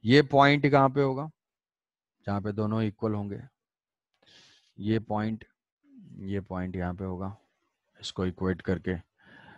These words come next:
किसी भी moment पे ये है वीएल, वीएल, और ये है उसी moment पे,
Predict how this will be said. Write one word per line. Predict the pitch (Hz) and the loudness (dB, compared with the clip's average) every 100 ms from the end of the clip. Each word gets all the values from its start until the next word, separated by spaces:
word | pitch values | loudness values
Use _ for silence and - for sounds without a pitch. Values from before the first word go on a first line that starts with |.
| _ 147 | _ 4
किसी | 143 175 | 6 8
भी | 180 | 8
moment | 170 160 160 165 156 | 8 8 6 4 6
पे | 170 | 10
ये | 156 151 | 10 10
है | 151 | 10
वीएल, | 139 139 123 139 135 _ _ _ _ _ _ _ _ _ _ _ _ _ _ _ _ _ _ _ _ _ _ _ _ _ _ _ _ _ _ _ _ _ _ _ _ _ _ _ - | 6 6 6 4 0 _ _ _ _ _ _ _ _ _ _ _ _ _ _ _ _ _ _ _ _ _ _ _ _ _ _ _ _ _ _ _ _ _ _ _ _ _ _ _ -10
वीएल, | 98 110 92 107 110 107 _ _ _ _ - | -2 2 2 2 2 -2 _ _ _ _ -2
और | 98 107 107 | 2 4 4
ये | 104 117 | 4 6
है | 117 117 | 6 4
उसी | 110 101 113 | 2 0 -2
moment | 110 104 107 107 104 | -2 -4 -4 -6 -6
पे, | 120 135 | -6 -6